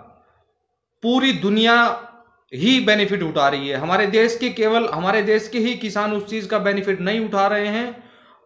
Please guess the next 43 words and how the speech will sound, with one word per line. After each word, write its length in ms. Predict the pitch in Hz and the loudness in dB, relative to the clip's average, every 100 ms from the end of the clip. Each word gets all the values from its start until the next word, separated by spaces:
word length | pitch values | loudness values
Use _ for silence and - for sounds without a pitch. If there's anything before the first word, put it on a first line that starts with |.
| 120 | -4
बल्कि 380 | 180 208 240 233 | 0 0 0 -6
कम 280 | - 233 | -2 -2
से 180 | 226 262 | -2 -2
कम 180 | 247 240 | 0 -2
सौ 260 | - 220 220 | 0 0 2
से 160 | 247 | 2
सवा 280 | 240 220 196 | 0 2 2
सौ 200 | 196 233 | 2 -2
देश 540 | 175 196 214 214 - - - - | 0 4 4 2 -10 -18 -10 -2
के 100 | 196 | 0
farmer 680 | 175 185 214 202 107 - - _ 240 | 2 2 4 2 0 -10 -20 _ -6
इस 160 | 262 | -2
वेस्ट 240 | 226 208 175 | 0 0 0
डिकम्पोजर 520 | 214 202 185 185 175 | -2 -4 -4 -6 -2
का 120 | 180 | -2
benefit 400 | 175 175 170 170 | 0 -2 -4 -8
साथी 280 | - 147 156 | -4 -4 -4
उठा 280 | 151 120 113 | -6 -6 -6
रहे 160 | 98 | -8
हैं। 280 | 92 90 - _ _ _ _ _ | -12 -16 -20 _ _ _ _ _
आज 440 | 165 208 208 240 226 - - | 2 4 2 0 -4 -8 -18
शाम 320 | - 185 196 208 | -2 2 2 2
को 180 | 240 233 233 - - - _ _ _ _ _ _ _ _ _ _ _ _ | 2 4 2 0 -10 -20 _ _ _ _ _ _ _ _ _ _ _ _
घंटे 240 | 151 185 226 | -2 0 2
दो 160 | 240 | 2
घंटे 260 | 220 208 208 | 2 2 0
पहले 400 | - 190 214 226 | 2 2 4 2
की 180 | 233 220 | 0 -2
ही 140 | 240 | 0
बात 260 | 196 190 220 | 2 2 2
है, 80 | |
हमारे 300 | 220 220 214 | 0 2 2
एक 100 | 202 | 2
साथी 320 | 202 190 190 240 | 0 -2 -2 -2
का 140 | 226 | 0
WhatsApp 340 | 190 190 185 | 2 0 0
message 720 | 220 208 202 214 208 208 202 208 | -4 -4 -2 -2 -2 -2 -2 -4
हमें 180 | 175 196 | -4 -4
सुनने 360 | 190 185 220 | -4 -4 -4
को 120 | 226 214 | -2 -2
मिला 300 | 208 220 220 | 2 2 2
और 340 | - 190 180 | 0 -6 -4
काफ़ी 580 | 190 190 233 233 226 196 | -4 -2 -2 -4 -4 -8